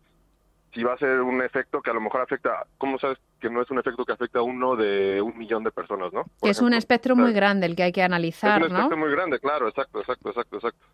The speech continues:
Speaker 2: Ujú.
Speaker 1: Exacto.
Speaker 2: Eh,
Speaker 1: Exacto.
Speaker 2: este, este sería un, un problema. Eh, para la
Speaker 1: Sí.
Speaker 2: biodiversidad, eh,
Speaker 1: Sí.
Speaker 2: ¿de qué estamos hablando? ¿Cuál es la amenaza?
Speaker 1: Claro, para la biodiversidad lo que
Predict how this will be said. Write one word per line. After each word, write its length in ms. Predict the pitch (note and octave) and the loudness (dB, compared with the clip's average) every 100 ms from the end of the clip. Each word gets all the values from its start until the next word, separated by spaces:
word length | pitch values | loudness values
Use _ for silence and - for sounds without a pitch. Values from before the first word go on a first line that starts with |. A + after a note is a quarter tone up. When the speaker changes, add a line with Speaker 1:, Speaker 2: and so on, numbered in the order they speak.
| _ | _
Speaker 2:
Ujú. 260 | B3 B3 A3 | 2 2 4
Speaker 1:
Exacto. 300 | C4 - - _ _ - - - - | 2 0 -6 _ _ -20 -20 -20 -6
Speaker 2:
Eh, 120 | F3+ F#3 | -2 0
Speaker 1:
Exacto. 200 | F#3+ - _ _ - | 0 -4 _ _ -8
Speaker 2:
este, 420 | G#3+ A#3+ B3 G#3+ | -4 0 0 0
este 200 | A3+ C4+ | -2 -2
sería 340 | C#4+ C4 C4 | 0 0 0
un, 380 | A#3+ A#3 A#3+ A#3+ | 0 0 0 -2
un 260 | G#3+ A3 A3+ | -2 -4 -4
problema. 540 | A3 G3 F3 E3+ D#3+ - | -2 -2 -2 -2 -4 -4
Eh, 240 | F#3 F3+ | -2 -2
para 240 | F3 F#3 F3+ | -2 -2 0
la 100 | F3+ | 0
Speaker 1:
Sí. 60 | |
Speaker 2:
biodiversidad, 880 | F#3+ F#3+ G3+ G3 G3 G3+ F#3+ A#3+ E4 - - | 0 0 0 -2 -4 -4 0 0 0 -4 -6
eh, 760 | G3 F#3 F3+ F#3 F3+ F3+ F3+ | -4 -2 0 0 2 2 0
Speaker 1:
Sí. 60 | F3+ | -2
Speaker 2:
¿de 100 | F#3 | -6
qué 80 | G#3+ | -6
estamos 360 | G#3 A3+ A#3 | -4 -4 -4
hablando? 540 | A3+ G3 C#3+ C3+ C3+ C3+ _ _ _ _ _ | -4 -6 -6 -6 -8 -12 _ _ _ _ _
¿Cuál 200 | - G3 | -8 -6
es 100 | G#3 | -2
la 100 | G#3 | -2
amenaza? 440 | G#3 F3 C#3 C#3 - - - _ _ _ - - - | 0 -2 -4 -6 -8 -10 -14 _ _ _ -20 -20 -6
Speaker 1:
Claro, 240 | D#3 B2 | -4 -2
para 160 | A#2 A#2+ | -2 0
la 80 | B2 | 0
biodiversidad 640 | C3+ C#3 C#3+ D3 F3 F#3+ | 2 2 0 0 0 2
lo 100 | F3+ | 0
que 80 | D#3 | -2